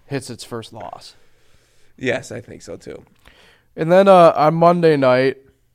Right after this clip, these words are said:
Speaker 1: what a way to really punctuate the week. Broncos at the Chargers. Chargers are five-point favorites. <laughs>
Speaker 2: They gotta stop putting the Broncos on T V.
Speaker 1: I'm going Chargers, by the way. Not even a question.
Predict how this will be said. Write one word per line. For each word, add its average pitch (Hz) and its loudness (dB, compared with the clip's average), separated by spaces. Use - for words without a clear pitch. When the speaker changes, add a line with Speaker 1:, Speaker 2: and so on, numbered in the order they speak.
Speaker 1:
what 135 -4
a 135 2
way 131 0
to 123 -4
really 123 -4
punctuate 117 -8
the 104 -8
week. 123 -6
Broncos 185 0
at 180 -2
the 151 -16
Chargers. 123 -4
Chargers 180 0
are 165 -4
five-point 147 -4
favorites. - -16
<laughs> 117 -6
Speaker 2:
They 147 -6
gotta 170 -6
stop - -8
putting 107 -14
the 104 -18
Broncos 98 -20
on 90 -20
T 92 -20
V. 64 -20
Speaker 1:
I'm 127 -4
going 127 -2
Chargers, 123 -6
by 120 -6
the 117 -8
way. 117 -8
Not 113 -12
even 107 -16
a - -20
question. - -20